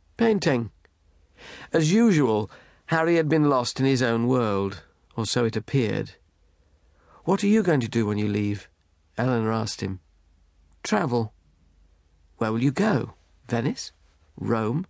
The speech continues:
Florence?" "I was thinking of Cheltenham." "What do you want to go there for?"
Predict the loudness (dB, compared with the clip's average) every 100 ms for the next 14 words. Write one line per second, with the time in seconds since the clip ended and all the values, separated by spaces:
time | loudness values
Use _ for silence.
0 | -14 -20 -14 -4 -2 0 0 0 -4 -8
1 | -14 _ _ _ _ _ _ _ _ _
2 | -6 -4 -2 0 0 0 0 0 -2 -2
3 | -2 -4 -8 _ _ _ _ _ -20 -6
4 | -4 0 2 2 2 2 2 2 0 0
5 | -2 -2 -4